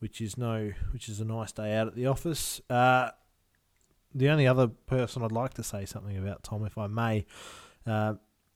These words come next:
Ben King has only had three touches, but he's kicked two goals on a day where his team's kicked four.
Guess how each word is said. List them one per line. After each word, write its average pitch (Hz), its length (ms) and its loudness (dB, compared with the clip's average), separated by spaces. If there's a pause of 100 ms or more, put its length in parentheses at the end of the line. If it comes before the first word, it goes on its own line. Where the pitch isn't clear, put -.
(100)
Ben 143 340 4
King 135 460 -4 (160)
has 127 100 0
only 143 200 4
had 127 160 2
three 120 220 0
touches, 113 400 -6
but 117 120 2
he's 117 160 2
kicked - 240 -8
two 139 240 2
goals 113 400 2
on 104 80 -2
a 104 60 -4
day 107 220 2
where 107 160 2
his 98 120 -2
team's 110 320 -4
kicked - 260 -6
four. 117 420 -4